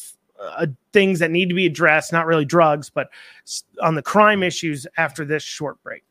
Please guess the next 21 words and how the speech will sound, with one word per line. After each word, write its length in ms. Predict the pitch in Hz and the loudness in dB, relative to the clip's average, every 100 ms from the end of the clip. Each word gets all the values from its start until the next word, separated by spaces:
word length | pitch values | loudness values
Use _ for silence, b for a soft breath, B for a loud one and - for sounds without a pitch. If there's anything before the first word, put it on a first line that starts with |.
| _ _ - - _ _ - - _ _ _ _ - | _ _ -20 -20 _ _ -20 -20 _ _ _ _ 2
All 80 | 226 | 4
right, 180 | 190 | 6
going 360 | 175 262 285 233 | 6 8 8 6
back 300 | 190 196 208 | 2 0 -4
to 160 | - 208 | -2 -2
the 260 | 175 180 | 0 -2
Safer 800 | 160 - 185 214 202 202 180 160 139 | -2 -2 0 0 -2 2 2 0 -4
Kentucky 880 | 175 165 - 185 180 190 170 143 - B B B - | -6 -6 -2 -2 -2 -2 -4 -6 -10 B B B -2
Act, 340 | 175 170 160 | 2 2 0
what 220 | 175 240 | 2 2
we 120 | 208 190 | 2 -2
see 560 | - 214 202 190 160 - | -2 -4 -2 -2 -2 -4
as 260 | 165 190 160 | -2 0 4
well, 360 | 214 190 170 | 6 6 6
so 120 | 185 | 2
we 60 | 190 | 0
talked 260 | 185 208 - | 2 0 0
about 380 | 185 170 156 | 0 0 -4
some 220 | - 196 190 | -8 -6 -4
of 100 | 170 | -4
the, 300 | 175 151 | -4 -6